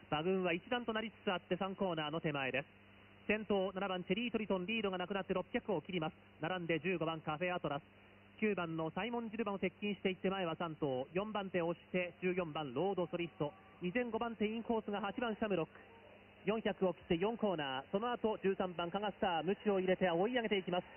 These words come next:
一番外はランニングウィンド、四コーナーから直線、先頭十五番カフェアトラスに変わります。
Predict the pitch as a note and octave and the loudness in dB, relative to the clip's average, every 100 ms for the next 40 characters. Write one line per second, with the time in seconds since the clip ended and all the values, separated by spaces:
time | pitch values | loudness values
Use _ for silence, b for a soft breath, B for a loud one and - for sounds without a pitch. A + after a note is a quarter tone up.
0 | - - F3 C4 B3+ B3 G3+ D3+ G3 C4+ | -8 -4 0 2 2 2 2 2 2 0
1 | C4+ B3+ A#3 A3 E3 E3+ E3+ B3 C4 A#3 | 2 4 6 6 4 4 4 4 4 4
2 | G3+ - E3 - - G#3+ C3+ - - - | 2 2 4 4 6 4 4 -6 -12 0
3 | - G#3+ A3 G#3 G#3 A3 G#3+ G3 F#3+ F#3 | 4 6 6 4 4 4 6 6 4 2
4 | F3 A#3+ B3 A3+ G#3 G3+ G3 G3 A#3+ A3+ | 4 4 6 2 0 -2 -2 0 0 0